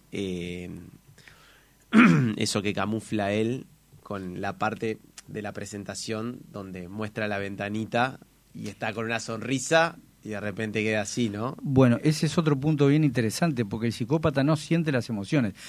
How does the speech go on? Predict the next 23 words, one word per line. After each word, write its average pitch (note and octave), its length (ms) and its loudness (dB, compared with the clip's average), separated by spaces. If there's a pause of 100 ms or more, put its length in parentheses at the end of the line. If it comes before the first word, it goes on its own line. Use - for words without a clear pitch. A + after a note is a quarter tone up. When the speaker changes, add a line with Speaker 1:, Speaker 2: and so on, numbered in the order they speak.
(280)
Speaker 2:
Hay C3+ 140 4
un D#3 100 6
autor, C3+ 240 4
no C3 160 6
recuerdo A2 360 4
ahora G2+ 180 0
cuál, A#2+ 160 0 (380)
que C3 120 4
dice C3+ 260 8
que A#2 80 2
el A#2+ 40 2
psicópata D#3+ 600 2
sabe D#3 300 6
la B2 140 6
letra C#3+ 360 4
de A#2+ 100 6
la A2 120 4
vida, E3 220 4
pero B2 180 2
no B2+ 80 4
escucha C3 340 -2
la G#2 100 0
música. A2 500 -4